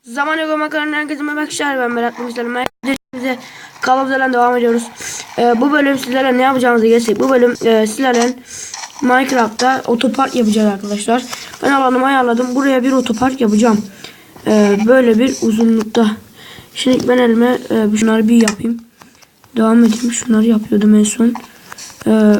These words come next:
bas-, arkadaşlar, bu yapımı inanılmaz derecede çok basit. Böyle Koyuyorsun bunları böyle. Bir, ilk önce bir alan yaratmamız lazım kendimize. Ee, çok kalabalık envanter'de halletmemiz lazım.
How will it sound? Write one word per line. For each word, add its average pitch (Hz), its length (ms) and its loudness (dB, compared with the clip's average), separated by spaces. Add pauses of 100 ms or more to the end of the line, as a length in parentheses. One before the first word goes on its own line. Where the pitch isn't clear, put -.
(720)
bas-, 247 260 2
arkadaşlar, 277 580 0
bu 233 60 0
yapımı 240 360 2
inanılmaz 247 680 2
derecede 226 340 2
çok 262 280 -4
basit. 220 480 0 (500)
Böyle 254 380 2 (880)
Koyuyorsun 233 580 2
bunları 214 380 4
böyle. 220 420 2
Bir, - 180 -2
ilk - 160 -2
önce 277 200 2
bir 269 140 0
alan 247 240 2
yaratmamız 220 500 2
lazım 208 280 0
kendimize. 208 600 2 (1080)
Ee, - 40 -4 (460)
çok - 300 -4
kalabalık 226 480 -2
envanter'de 233 600 -4
halletmemiz 226 600 0
lazım. 208 380 2